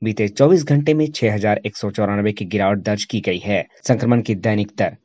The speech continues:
दो दशमलव चार नौ प्रतिशत और साप्ताहिक संक्रमण दर चार दशमलव तीन आठ प्रतिशत दर्ज की गई है। इस बीमारी से उभरने वाले लोगों की संख्या बढ़कर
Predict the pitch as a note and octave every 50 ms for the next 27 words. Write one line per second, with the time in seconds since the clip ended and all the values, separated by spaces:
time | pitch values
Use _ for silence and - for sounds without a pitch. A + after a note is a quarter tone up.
0 | _ _ A#2 B2+ D3+ E3 D3 C#3 - - C#3 C#3+ D3 D3 - A2+ A2 A2 A2 A2+
1 | A2 - A2 F#2+ - G2+ - - G#2 - - - A2 F#2+ F2 - - _ _ _
2 | - - C#3+ C#3 D3 - D3 D#3 F#3 F#3+ - - B2 A#2 - A#2+ A#2+ A#2+ A2 F#2+
3 | G#2+ G2+ D#2+ - - _ _ _ - - B2 A2+ A2+ G2+ G#2+ G2+ - A2+ A2 G#2+
4 | G#2+ - A#2 A2 A2 - G#2+ G#2+ G#2 - - G#2 - - G#2 - - A2+ G2+ F2+
5 | G#2 G#2 G#2 - - A#2+ G2 G2+ F2+ F#2 - A2 G#2+ F#2+ - - _ _ _ _
6 | _ _ B2+ B2 G2+ G#2+ A#2+ A2 A2 G#2+ A2+ A2+ A2 - A#2 - - G#2+ G2+ A2+
7 | G#2+ G#2+ G#2+ G#2 G#2 G#2 G#2 G2+ G2+ G#2+ F#2+ G#2+ G2+ - - G#2 - - A2 G#2
8 | - A2 G#2 F#2 - A2+ G2+ G#2 - E2+ D#2+